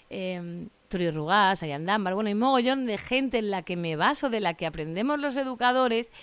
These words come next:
y que yo no tengo ningún método. Yo puedo tener un estilo, ¿no? Pues no me gustan las pelotas, no me gusta hacer ejercicio explosivo con el perro y tal. Puedo tener un estilo, pero el método, vamos, <laughs> el, el método es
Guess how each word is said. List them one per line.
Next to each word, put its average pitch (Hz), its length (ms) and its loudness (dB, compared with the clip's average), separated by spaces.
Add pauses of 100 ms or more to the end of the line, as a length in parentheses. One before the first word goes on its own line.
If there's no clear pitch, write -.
(160)
y 196 80 -8
que 175 160 -4
yo 170 100 -2
no 185 120 -4
tengo 240 200 0
ningún 247 320 -2
método. 214 520 -2 (260)
Yo 302 80 -4
puedo 370 140 -2
tener 320 240 -2
un 339 80 -4
estilo, 190 560 -4
¿no? 202 260 -2
Pues 240 140 -4
no 190 100 -6
me 185 120 -10
gustan 165 280 -12
las 143 160 -10
pelotas, 214 500 -4
no 185 120 -6
me 185 80 -8
gusta 180 440 -4 (300)
hacer 175 240 -6
ejercicio 190 600 -4
explosivo 170 480 -6
con 143 160 -8
el 127 100 -10
perro 233 400 -2
y 190 60 -4
tal. 156 240 -4 (440)
Puedo 349 160 -4
tener 359 200 2
un 311 100 -4
estilo, 220 580 -2 (540)
pero 123 200 -8
el 110 60 -16
método, 170 600 -4 (200)
vamos, 165 420 -4 (200)
<laughs> - 240 -20
el, 190 180 -2 (440)
el 170 100 -6
método 202 400 -4
es 226 300 0